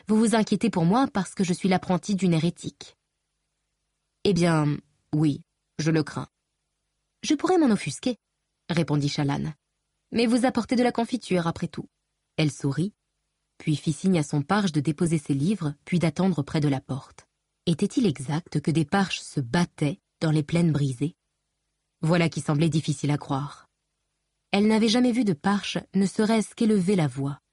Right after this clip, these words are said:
Il ne semblait pas assez intelligent pour désobéir. Bien entendu,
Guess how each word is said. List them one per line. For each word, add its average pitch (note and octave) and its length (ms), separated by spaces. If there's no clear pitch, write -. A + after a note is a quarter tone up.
Il D#3+ 140
ne D#3 80
semblait D#3+ 260
pas E3 180
assez D#3+ 180
intelligent D3 520
pour C#3+ 180
désobéir. C3 760
Bien D3+ 200
entendu, C#3 480